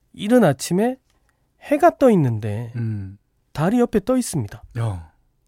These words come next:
Speaker 1: 그때 저는 되게, 야, 신기했거든요.
Speaker 2: 그렇죠.
Speaker 1: 예.
Speaker 2: 달이랑 해를 동시에.
Speaker 1: 그러니까 해가 이제 그 빛이 밝을 때는 이제 달이 그 밑에 가려져서 이제 안
Speaker 2: 음.
Speaker 1: 보이는데,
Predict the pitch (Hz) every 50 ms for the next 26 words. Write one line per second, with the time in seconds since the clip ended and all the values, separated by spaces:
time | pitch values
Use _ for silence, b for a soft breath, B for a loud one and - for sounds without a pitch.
0 | _ _ _ _ _ _ - - 214 - - 320 233 214 220 240 254 220 - 127
1 | 123 120 151 160 165 156 139 127 - B B B B B B B B B B B
2 | B B _ - - - - - - 208 247 247 269 226 - - 131 117 113 104
3 | 98 98 101 104 104 110 - 139 143 139 - - - 120 107 90 92 98 101 -
4 | 127 127 127 117 110 - 147 156 156 151 165 160 156 156 143 156 151 151 165 175
5 | 196 202 190 _ _ - 131 147 180 185 165 - - 123 107 104 107 B B B
6 | B B B B B B - 247 240 262 214 - 294 349 339 320 339 330 330 277
7 | 233 - 269 269 262 247 196 - _ _ _ - - 175 151 - - 170 - -
8 | - 277 262 - - 220 247 233 - 233 214 208 214 190 156 165 143 - 113 117
9 | 131 160 190 190 - - - 147 160 180 - - - 185 156 - - 117 120 131
10 | 165 180 170 160 147 156 156 139 120 101 107 120 127 143 175 196 185 143 117 113
11 | 110 120 151 147 117